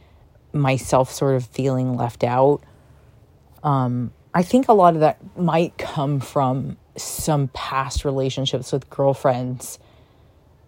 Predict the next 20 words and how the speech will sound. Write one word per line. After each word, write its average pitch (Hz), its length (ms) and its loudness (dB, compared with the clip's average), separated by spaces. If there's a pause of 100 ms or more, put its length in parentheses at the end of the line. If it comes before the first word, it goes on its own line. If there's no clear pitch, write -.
(920)
I 160 120 -2
have 214 200 2
a 202 60 6
lot 143 640 2
of - 100 -20
pain 135 680 0
swarming 135 600 -2
around 123 480 -4
old 127 300 -6
friends, 131 800 -2
and 131 140 -2
it's - 160 -8
been, 139 480 2 (720)
it's 175 220 0
been 226 200 8
there 143 180 0
for 131 200 0
a - 80 -4
long 117 340 -2
time. - 460 -4